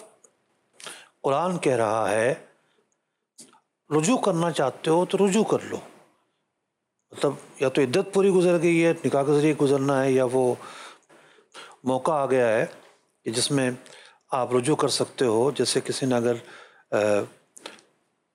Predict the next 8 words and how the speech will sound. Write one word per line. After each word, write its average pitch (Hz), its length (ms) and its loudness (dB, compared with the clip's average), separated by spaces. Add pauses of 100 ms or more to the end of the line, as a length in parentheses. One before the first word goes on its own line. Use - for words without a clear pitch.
(240)
ایسے 147 220 0
طور 135 240 0
میں 139 140 0
طلاق 113 400 0
دی 113 200 2 (720)
کہ 127 80 -2
جس 120 240 -2
میں 123 220 0